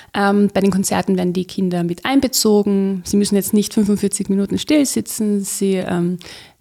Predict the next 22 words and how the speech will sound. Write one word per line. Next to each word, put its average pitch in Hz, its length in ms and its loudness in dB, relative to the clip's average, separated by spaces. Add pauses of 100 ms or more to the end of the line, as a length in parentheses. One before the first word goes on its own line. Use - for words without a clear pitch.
dürfen 208 220 2
oft 202 160 0
mittanzen, 214 1040 2
mitklatschen, - 580 0
mitsingen. 214 600 2 (460)
Ähm, 202 420 4
aber 254 420 4
was 226 160 0
auch, - 260 -2
was - 160 0
ich 240 160 0
auch 190 60 0
immer 240 220 4
ganz 226 200 0
wichtig 220 320 -2
finde, 214 260 0
dass 196 200 -2
man 202 140 4
Momente 190 460 2
findet, 208 340 0
wo 220 120 2
wirklich 226 380 -2